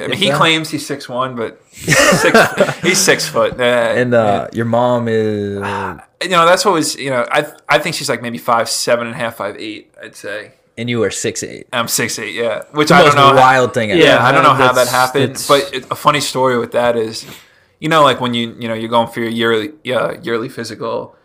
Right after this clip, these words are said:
Speaker 1: and they could pull up, like, your, your chart,
Speaker 2: Yeah.
Speaker 1: you know, and I forget what age it was. I think I was still in middle school, maybe. And I guess, like, I was growing a lot, and
Speaker 2: Mm.
Speaker 1: my p-, my mom was asked the doctor, like, "How tall is he <laughs> gonna actually be?" And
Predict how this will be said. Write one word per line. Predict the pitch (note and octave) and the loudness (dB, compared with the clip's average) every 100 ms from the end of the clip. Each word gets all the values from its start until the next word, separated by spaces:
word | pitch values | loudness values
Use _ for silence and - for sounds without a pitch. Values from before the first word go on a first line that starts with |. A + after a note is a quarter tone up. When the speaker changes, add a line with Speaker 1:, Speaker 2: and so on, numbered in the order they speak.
| _ _ - | _ _ -10
Speaker 1:
and | A#2+ | -6
they | |
could | A#2 C3+ | -6 -4
pull | D#3 | 2
up, | C#3 - | 2 2
like, | A2+ - | -2 -2
your, | A#2 A2 A2 A2+ _ | -6 -4 -6 -10 _
your | A#2+ A#2 | -12 -10
chart, | - D#3 C3+ A#2 - | -2 2 2 0 -10
Speaker 2:
Yeah. | G#2+ A2 | -6 -2
Speaker 1:
you | A#2+ | 0
know, | A#2 A#2 | 0 0
and | B2 A#2 A2+ A2+ - _ - | -2 -2 -2 -8 -18 _ -10
I | |
forget | - D#3+ F3 | -8 0 4
what | C#3+ | 4
age | B2 B2+ | 4 0
it | A2 | -4
was. | G#2+ G#2+ | -4 -2
I | A2 | -2
think | A2 C#3 | -4 -6
I | A#2+ | -6
was | G#2+ | -6
still | - B2+ | -4 -6
in | G#2+ | -6
middle | G#2+ A2+ | -6 -6
school, | - - A2 G#2+ A2 _ _ _ | -6 -10 -10 -10 -12 _ _ _
maybe. | - A#2 G#2+ G#2 A2 _ _ _ _ _ - | -8 -8 -6 -10 -14 _ _ _ _ _ -8
And | A2+ A2 A2 A2 G#2 _ _ _ _ _ _ | -4 -4 -4 -10 -14 _ _ _ _ _ _
I | - | -8
guess, | B2+ D3 | -2 0
like, | C#3 A2+ - - _ - | 0 -2 -2 -20 _ -2
I | A2+ | -2
was | A2 | -2
growing | - C3+ C#3 B2 | 0 4 4 2
a | G2+ | -4
lot, | G2 F#2+ - - | -6 -8 -10 -10
and | B2+ A#2 F#2 | -6 -6 -8
Speaker 2:
Mm. | - | -12
Speaker 1:
my | - A#2 | -6 -6
p-, | A#2+ C#3 | -6 -8
my | A#2 | 0
mom | A#2 A2+ | 2 2
was | A2+ A2+ - | 0 -10 -2
asked | A#2+ A#2+ | -2 -2
the | A2 | -2
doctor, | A#2 A#2 A#2 | 0 0 -2
like, | A#2 A2+ - _ | -4 -6 -8 _
"How | - B2+ | -2 0
tall | A#2+ B2 A#2 A2+ | 0 -2 -2 -2
is | |
he | D3+ A#2 - _ - | -8 -16 -20 _ -18
<laughs> | E3 F3 | -12 -8
gonna | - C3 | -4 0
actually | B2 B2 B2+ A#2+ | -2 -2 -4 0
be?" | C3 A#2+ A#2 | 2 2 0
And | A2+ | -6